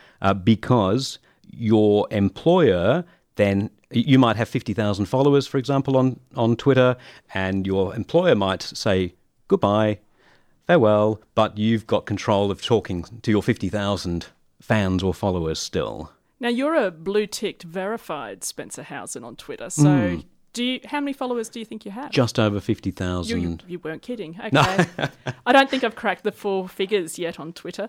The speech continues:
Speaker 2: um, but, you know, there's always goals to have for two thousand seventeen.
Speaker 1: What, what's interesting, though, about the fifty thousand figure is you c-, there are, um,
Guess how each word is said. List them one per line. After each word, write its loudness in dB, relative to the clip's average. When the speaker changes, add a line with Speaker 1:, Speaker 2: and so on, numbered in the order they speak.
Speaker 2:
um, -4
but, -4
you -10
know, -10
there's -4
always -2
goals -6
to -12
have -10
for -12
two -8
thousand -12
seventeen. -14
Speaker 1:
What, 2
what's 2
interesting, 2
though, 8
about 2
the -10
fifty -2
thousand 0
figure 2
is 2
you 6
c-, -8
there 4
are, 0
um, -2